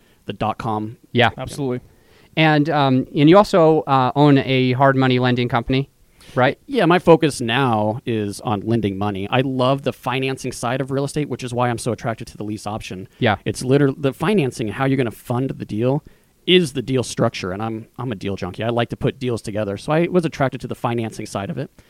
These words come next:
Speaker 1: and so I started a hard money lending company in two thousand eight.
Speaker 2: And how was, how was that right at the end of the crash?
Speaker 1: That was perfect timing. I
Speaker 2: Perfect
Speaker 1: took full
Speaker 2: timing. That is
Speaker 1: advantage.
Speaker 2: not what we thought you were gonna say.
Speaker 1: You
Speaker 2: So
Speaker 1: know,
Speaker 2: this
Speaker 1: it's
Speaker 2: is a good
Speaker 1: inter-,
Speaker 2: thing.
Speaker 1: interesting in Denver,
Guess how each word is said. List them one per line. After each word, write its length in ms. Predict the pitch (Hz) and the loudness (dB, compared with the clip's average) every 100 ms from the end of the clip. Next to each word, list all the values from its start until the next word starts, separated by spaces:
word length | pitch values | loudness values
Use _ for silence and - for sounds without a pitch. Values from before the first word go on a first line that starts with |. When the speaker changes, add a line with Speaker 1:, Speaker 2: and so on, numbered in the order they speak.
| _ _ - | _ _ -10
Speaker 1:
and 220 | 113 120 | -8 -4
so 80 | 117 | -4
I 40 | |
started 280 | - 131 123 | -2 -2 -2
a 300 | 110 - - | -4 -10 -2
hard 180 | 143 123 | 0 2
money 140 | 120 | 0
lending 320 | 117 120 117 | -2 -2 -4
company 320 | 113 127 127 | -2 -2 -2
in 60 | 113 | -4
two 100 | 131 | -2
thousand 260 | 110 107 107 | -2 -2 -4
eight. 160 | 107 - _ _ _ _ - | -6 -10 _ _ _ _ -8
Speaker 2:
And 240 | 127 117 | -2 -2
how 140 | 107 143 | 2 4
was, 160 | 139 147 | 4 2
how 160 | 156 156 | 4 4
was 100 | 139 | 6
that 240 | 151 - | 4 4
right 240 | 131 139 | 2 2
at 60 | 127 | 2
the 100 | 139 | 0
end 140 | 135 | 2
of 60 | 131 | 0
the 60 | - | 2
crash? 380 | 139 123 - - | 4 4 2 -4
Speaker 1:
That 120 | 117 | -2
was 140 | 107 | -2
perfect 480 | - - 139 - 120 | -4 -2 0 0 -4
timing. 400 | - 107 98 - | -4 -6 -6 -4
I 20 | |
Speaker 2:
Perfect 340 | 196 185 190 175 | 6 8 8 8
Speaker 1:
took 80 | 156 | 10
full 0 | |
Speaker 2:
timing. 380 | 156 127 131 127 | 10 10 10 10
That 140 | 180 | 8
is 120 | 156 | 8
Speaker 1:
advantage. 20 | |
Speaker 2:
not 180 | 160 185 | 8 8
what 140 | 180 170 | 8 4
we 80 | 151 | 6
thought 200 | 170 143 | 6 6
you 60 | |
were 60 | 143 | 4
gonna 220 | 147 147 | 6 6
say. 300 | - 135 110 - - - - | 6 4 2 -2 -18 -20 0
Speaker 1:
You 100 | 147 | 8
Speaker 2:
So 100 | 156 | 10
Speaker 1:
know, 40 | |
Speaker 2:
this 100 | 151 143 | 8 6
Speaker 1:
it's 0 | |
Speaker 2:
is 80 | |
a 60 | 143 | 6
good 80 | 185 | 6
Speaker 1:
inter-, 80 | 160 | 6
Speaker 2:
thing. 200 | 123 98 - - | 2 0 -2 -2
Speaker 1:
interesting 580 | 233 240 - 143 131 127 | 0 -2 2 2 4 0
in 260 | - 139 127 | 0 0 0
Denver, 720 | 143 147 147 110 101 107 135 | 2 4 4 2 0 -2 -6